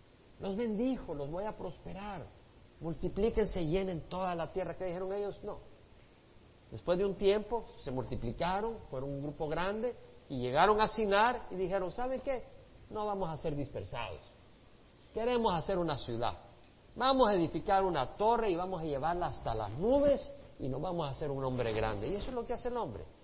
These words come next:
glorificarse a sí mismo y no obedecer a Dios.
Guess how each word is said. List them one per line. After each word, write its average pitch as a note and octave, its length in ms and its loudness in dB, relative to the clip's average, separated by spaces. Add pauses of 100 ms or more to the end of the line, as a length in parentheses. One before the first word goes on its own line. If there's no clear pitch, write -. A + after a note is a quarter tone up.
(120)
glorificarse C#3 640 -2
a C#3+ 40 -6
sí C3+ 160 -6
mismo A#2 300 -8 (760)
y A2+ 100 -6
no B2 220 0
obedecer A#2+ 460 -2
a G2+ 80 -4
Dios. F#2+ 360 -12